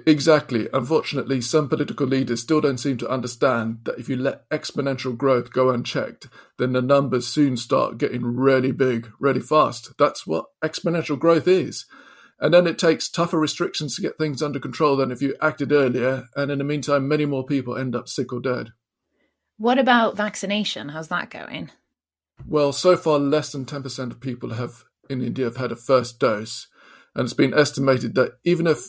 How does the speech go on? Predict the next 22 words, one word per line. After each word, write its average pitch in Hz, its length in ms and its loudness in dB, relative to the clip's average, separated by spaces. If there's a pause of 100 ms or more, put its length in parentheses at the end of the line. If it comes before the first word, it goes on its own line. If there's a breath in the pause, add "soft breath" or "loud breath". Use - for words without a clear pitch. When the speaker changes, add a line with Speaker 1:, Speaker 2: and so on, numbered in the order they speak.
Speaker 1:
India 147 300 2
keeps 160 280 -2
all 151 140 0
the - 60 -8
vaccine 139 440 0
doses 131 420 0
it's 113 200 -8
making 131 420 -2
locally 131 480 2
for 120 220 -2
its 113 120 -4
own 123 200 2
people, 120 560 0 (240 soft breath)
it 143 60 0
will 131 80 0
take 139 200 -2
until 139 300 -2
November 131 460 2
to 120 60 -8
vaccinate 131 600 -2
all 131 140 -2
adults. - 560 -2